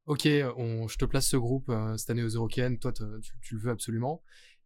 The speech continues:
mais j'aimerais que tu me places, euh, cette petite pépite, euh, » J'ai, enfin,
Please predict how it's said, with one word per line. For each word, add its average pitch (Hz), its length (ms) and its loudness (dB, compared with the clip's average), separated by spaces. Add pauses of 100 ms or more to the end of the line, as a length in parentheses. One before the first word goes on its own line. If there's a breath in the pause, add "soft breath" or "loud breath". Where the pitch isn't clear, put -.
(280)
mais 160 500 6
j'aimerais 135 360 4
que 143 60 -2
tu - 120 -6
me 113 60 -4
places, 131 380 4
euh, 120 100 2
cette 147 220 2
petite 143 300 -2
pépite, 143 460 0
euh, » 123 320 0 (440 loud breath)
J'ai, 120 180 -6
enfin, 120 140 0